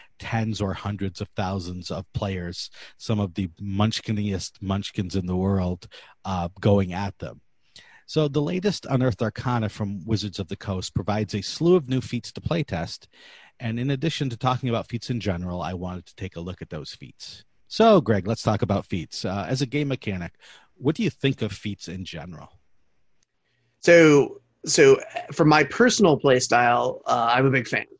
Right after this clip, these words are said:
Speaker 2: Like, I like the idea of customization
Speaker 1: Mm-hmm.
Speaker 2: and trying to build, you know, exactly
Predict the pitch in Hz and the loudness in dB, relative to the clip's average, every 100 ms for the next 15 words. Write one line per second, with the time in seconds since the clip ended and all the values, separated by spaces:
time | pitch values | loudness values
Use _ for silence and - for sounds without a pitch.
0 | _ - 120 139 151 156 147 151 139 135 | _ -8 -2 2 6 6 4 4 4 4
1 | 135 135 131 131 117 - 127 - 123 113 | 6 6 6 2 -2 -2 -2 0 -2 -2
2 | 120 127 151 156 160 - 95 110 _ _ | -4 0 2 2 -4 -10 -16 -16 _ _
3 | - 123 123 117 143 127 120 117 135 131 | -4 -2 0 0 2 2 -2 0 2 4
4 | 127 117 - 135 117 127 127 127 139 131 | 2 -2 -4 -2 -2 -4 -4 2 2 2
5 | 139 135 131 120 | 2 2 2 -4